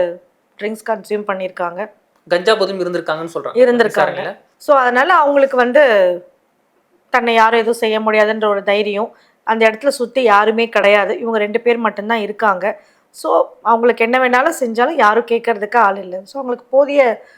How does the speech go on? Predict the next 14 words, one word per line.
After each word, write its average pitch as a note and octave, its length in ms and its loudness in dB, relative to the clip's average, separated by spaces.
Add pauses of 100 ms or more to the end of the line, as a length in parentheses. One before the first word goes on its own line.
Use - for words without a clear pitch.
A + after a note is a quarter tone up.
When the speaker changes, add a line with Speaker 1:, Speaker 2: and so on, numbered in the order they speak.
(220)
Speaker 1:
போதிய C#4 300 6
தைரியம் C#4 440 4
வந்து B3 180 0
அவங்களுக்கு A3 380 0 (840)
இருக்கு. A3+ 340 -2 (420)
அந்த A3 220 -4
ட்ரிங்க்ஸ் C4 320 -4
எடுக்கிறதால A#3+ 540 0
they C#4 100 2
are G#3 160 -4
getting A#3 260 -4
very G#3+ 140 -4 (100)
boost G#3 260 -12
up G#3 80 -12